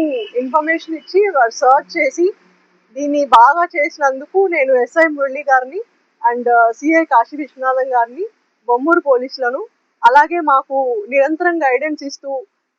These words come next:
ఈ గాంజా మెయినర్స్ మీద చాలా మంచి గైడెన్స్ ఇస్తూ ఉన్న మా ఎస్పీ గారు నరసింహకిషోర్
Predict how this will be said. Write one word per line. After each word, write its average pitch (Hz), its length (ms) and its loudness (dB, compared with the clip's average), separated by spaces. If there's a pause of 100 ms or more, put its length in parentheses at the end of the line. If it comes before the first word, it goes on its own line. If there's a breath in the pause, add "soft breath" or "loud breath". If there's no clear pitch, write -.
(160)
ఈ 262 300 -8 (100)
గాంజా 302 360 2
మెయినర్స్ 320 420 -2
మీద 294 180 -4 (260)
చాలా 247 300 0
మంచి 262 400 -2
గైడెన్స్ 277 360 -2
ఇస్తూ 277 280 -16
ఉన్న 254 520 -2 (340)
మా 240 240 2
ఎస్పీ 226 320 0
గారు 285 240 0
నరసింహకిషోర్ 269 720 -4